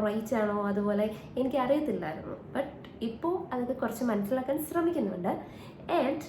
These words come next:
ഇന്നത്തെ വീഡിയോയിലൂടെ ഞാൻ സംസാരിക്കാൻ പോകുന്നത് കുറച്ച്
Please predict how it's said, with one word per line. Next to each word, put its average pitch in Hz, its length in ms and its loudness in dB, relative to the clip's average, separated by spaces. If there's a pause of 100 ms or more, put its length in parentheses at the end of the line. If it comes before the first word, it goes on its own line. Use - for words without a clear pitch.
(440)
ഇന്നത്തെ 320 380 4 (200)
വീഡിയോയിലൂടെ 262 720 4
ഞാൻ 220 120 2 (140)
സംസാരിക്കാൻ 202 720 2
പോകുന്നത് 180 500 0 (960)
കുറച്ച് 370 540 2